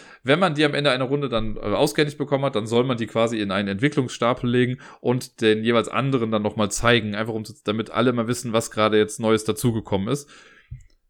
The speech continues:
Dann legt man das alles in ein Deck rein, mischt stellenweise nochmal irgendwas, falls das, äh, wichtig wird. Und dann spielt man einfach eine neue Runde. Dann legt man neue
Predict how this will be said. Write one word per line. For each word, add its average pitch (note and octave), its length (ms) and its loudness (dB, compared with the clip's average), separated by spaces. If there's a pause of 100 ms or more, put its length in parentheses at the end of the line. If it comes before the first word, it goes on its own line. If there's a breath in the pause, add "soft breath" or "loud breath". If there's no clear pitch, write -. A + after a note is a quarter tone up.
Dann C#3 160 4
legt D3+ 160 2
man C#3 80 -2
das B2+ 100 2
alles B2 180 2
in A2 60 -2
ein G#2+ 80 -2
Deck E3+ 180 2
rein, D#3 420 0
mischt D3 240 0
stellenweise B2+ 580 0
nochmal B2 220 -2
irgendwas, A#2+ 320 -2
falls A#2 220 -2
das, - 200 -6
äh, A2 160 -6
wichtig A2+ 260 -6
wird. A2+ 220 2 (400 loud breath)
Und D3 200 2
dann A2 180 2
spielt C#3+ 240 -4
man C#3+ 120 -2
einfach C#3+ 140 0
eine C#3+ 80 -4
neue D3 140 2
Runde. D3 260 2
Dann G#2+ 160 -2
legt B2 200 0
man A2+ 260 -4 (160)
neue C3 600 4